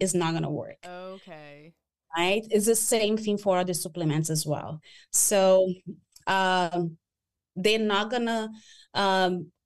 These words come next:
Speaker 1: overcome the other components that are missing for the sleep pattern. Uh,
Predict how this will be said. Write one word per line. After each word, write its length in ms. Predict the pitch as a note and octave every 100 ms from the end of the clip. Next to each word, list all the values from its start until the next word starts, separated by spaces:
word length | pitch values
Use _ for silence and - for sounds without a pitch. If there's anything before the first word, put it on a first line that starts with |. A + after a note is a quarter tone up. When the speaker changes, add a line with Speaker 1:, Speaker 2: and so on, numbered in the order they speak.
| _
Speaker 1:
overcome 1200 | G#3+ A#3 A#3+ A3+ A3 - G3+ F#3 E3+ E3+ E3+ E3 _
the 280 | D#3 G#3 A3 -
other 300 | G3 G3 G3+
components 720 | G3 G3 F#3 F#3+ F3 F3 E3+
that 180 | F3 E3+
are 160 | F3
missing 640 | E3+ E3 E3+ - - D#3+ D#3+ _
for 160 | E3
the 120 | D#3+ D3+
sleep 340 | E3 D#3 D#3 -
pattern. 520 | D#3+ D3+ E3 - D#3 - - - - -
Uh, 380 | - E3 E3 D#3+